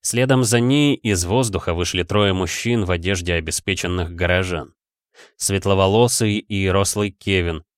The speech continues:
смуглый, черноволосый и носатый Серхио — краснокожий, невозмутимый и невысокий хитрый ягуар с лицом, словно вырубленным из камня.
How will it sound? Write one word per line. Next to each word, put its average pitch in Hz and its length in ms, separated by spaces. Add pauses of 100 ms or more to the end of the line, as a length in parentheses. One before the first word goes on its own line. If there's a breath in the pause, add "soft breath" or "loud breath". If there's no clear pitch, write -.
(160)
смуглый, 107 680
черноволосый 87 840
и 90 180
носатый 82 460
Серхио — 98 720 (400)
краснокожий, 113 840
невозмутимый 107 840
и 113 240
невысокий 110 640
хитрый 113 420
ягуар 101 540
с - 120
лицом, 107 440
словно 101 460
вырубленным 98 800
из - 220
камня. 78 440